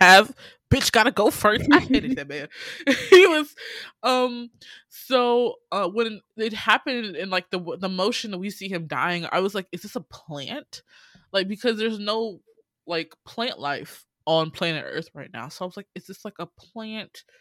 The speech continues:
Speaker 1: that's, like, grown over and taken the ship or some shit like that?" Um, and I th-, or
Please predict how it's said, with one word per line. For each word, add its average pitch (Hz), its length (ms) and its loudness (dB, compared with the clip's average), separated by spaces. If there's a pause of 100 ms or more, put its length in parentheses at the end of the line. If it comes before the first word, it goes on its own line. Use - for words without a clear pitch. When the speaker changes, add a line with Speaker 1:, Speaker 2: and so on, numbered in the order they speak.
(440)
Speaker 1:
that's, 175 320 -12
like, 165 200 -8 (140)
grown 190 300 -14
over 190 240 -12
and 165 160 -14
taken 190 380 -16
the 143 60 -20
ship - 360 -14
or 202 60 -16
some 190 200 -20
shit - 220 -14
like 190 160 -14
that?" 196 240 -12 (480)
Um, 208 480 -2 (220)
and 196 100 2
I 208 120 6
th-, - 100 -14 (120)
or 247 400 6